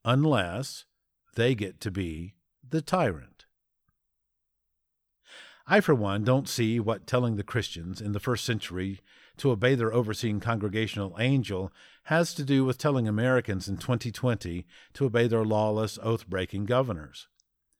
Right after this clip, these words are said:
Nor do I see God as being the sort who would ever want such a thing. Indeed, have we not already considered this verse from the same Paul who wrote so much of the rest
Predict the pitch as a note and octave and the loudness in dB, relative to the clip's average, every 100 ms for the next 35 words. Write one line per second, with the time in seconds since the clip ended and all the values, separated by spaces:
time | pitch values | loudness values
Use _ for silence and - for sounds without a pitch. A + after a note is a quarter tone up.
0 | _ _ _ - D3+ F#3 D3 C3 - C#3 | _ _ _ 0 2 4 6 4 2 0
1 | A2+ G2 G#2+ A2+ A2 A2 A#2 - G#2+ G2 | 2 2 2 -2 -2 0 0 -2 -2 -2
2 | G2 - A2 G#2 G2+ A2+ B2+ E3+ - - | -2 -4 -2 0 2 2 2 0 -2 -8
3 | G2+ F#2 - E2+ C2+ B1 _ _ _ _ | -6 -8 -8 -12 -12 -20 _ _ _ _
4 | _ _ _ _ - G#2 A2+ G2 A#2+ - | _ _ _ _ -6 -4 -2 -2 -2 -8
5 | - _ _ - C#3 B2 B2 B2 A#2+ B2 | -20 _ _ -2 0 2 2 4 4 4
6 | A#2+ B2+ - A#2+ D#3 C3 G#2 E2+ B2+ - | 4 2 0 0 2 2 2 -2 -4 -4
7 | A2 F#2+ A2 - - - - _ - B2+ | -2 0 0 -4 -12 -18 -20 _ -2 0
8 | A2+ - C#3 C#3 - G#2+ G#2+ B2 B2 A2 | 2 2 4 2 2 4 4 2 2 2
9 | A2+ - C3+ A2 G2 A2 A2+ G2+ G2 G2+ | 0 0 0 2 0 -2 -6 -4 0 2
10 | G#2+ - | 0 -2